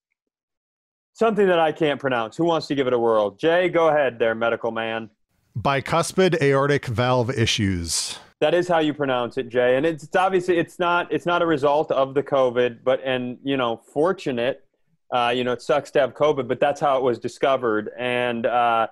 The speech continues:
Speaker 1: so he, you know, he will undergo open heart surgery. And, uh, just a big shout out to Cam for his upcoming journey. And, you know, we really, we're all rooting for him, and we hope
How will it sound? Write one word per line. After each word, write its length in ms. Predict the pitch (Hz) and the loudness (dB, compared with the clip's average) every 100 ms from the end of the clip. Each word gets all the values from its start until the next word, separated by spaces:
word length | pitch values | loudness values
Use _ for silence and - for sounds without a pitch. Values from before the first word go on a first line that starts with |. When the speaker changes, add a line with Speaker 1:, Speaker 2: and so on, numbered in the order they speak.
| _ _ _ | _ _ _
Speaker 1:
so 440 | - - 143 135 131 | -6 0 2 2 0
he, 840 | 127 123 147 147 147 143 139 135 | -4 -4 -2 0 2 2 2 -2
you 240 | 120 135 | -2 0
know, 200 | 131 127 | 2 0
he 200 | 113 147 | 0 0
will 200 | 147 147 | 2 2
undergo 540 | 139 135 135 131 127 127 | 0 0 0 2 2 2
open 280 | 127 127 120 | 0 0 -2
heart 280 | 120 120 | -2 -2
surgery. 380 | - 131 120 127 | -2 -2 0 -2
And, 80 | 131 | -2
uh, 80 | 135 | -2
just 220 | 139 156 | -2 -2
a 60 | 143 | 0
big 220 | 170 175 | 0 -2
shout 360 | - 139 131 | 0 2 2
out 300 | 131 127 123 - _ _ _ _ - | 2 2 0 -6 _ _ _ _ -6
to 320 | 143 135 127 | 0 0 0
Cam 540 | 120 139 127 127 123 120 | -4 -4 -2 -2 -4 -4
for 180 | 135 | -4
his 100 | 123 | 0
upcoming 540 | 123 120 - 131 123 113 | 0 -2 -2 -4 -4 -6
journey. 600 | 120 120 120 117 117 117 | -4 -2 -2 -4 -4 -6
And, 480 | 113 113 113 110 110 | -6 -6 -6 -8 -12
you 140 | 117 123 | -10 -6
know, 120 | 117 | -4
we 140 | 120 | -4
really, 380 | 120 127 127 127 | -2 0 0 0
we're 180 | 117 127 | 0 0
all 140 | 127 | 2
rooting 300 | 123 120 120 104 | 0 -4 -8 -8
for 200 | 120 113 | -4 -4
him, 180 | 110 104 _ _ _ - | -4 -10 _ _ _ -6
and 460 | 120 117 117 113 117 104 | -4 -2 -4 -4 -8 -6
we 220 | 120 117 | -4 -4
hope 360 | - 120 113 | 0 0 0